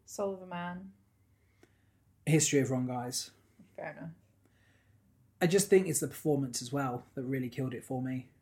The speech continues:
Speaker 1: Mm-hmm.
Speaker 2: 'Cause again, we've got a very serious show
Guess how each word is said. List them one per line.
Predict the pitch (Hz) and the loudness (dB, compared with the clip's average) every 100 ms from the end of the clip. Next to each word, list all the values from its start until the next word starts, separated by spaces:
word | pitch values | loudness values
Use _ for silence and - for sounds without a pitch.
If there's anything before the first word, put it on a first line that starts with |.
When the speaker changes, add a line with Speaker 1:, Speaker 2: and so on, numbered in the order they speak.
| _ | _
Speaker 1:
Mm-hmm. | 208 202 190 214 - _ _ _ _ _ _ _ _ _ | -8 -8 -10 -14 -18 _ _ _ _ _ _ _ _ _
Speaker 2:
'Cause | - | 8
again, | 202 214 190 135 - _ _ - | 10 10 8 4 -4 _ _ 4
we've | 175 | 6
got | 190 | 8
a | |
very | 175 170 | 6 4
serious | - - 175 165 160 147 | 2 4 4 6 4 2
show | - 170 147 113 113 | 0 0 0 -2 -10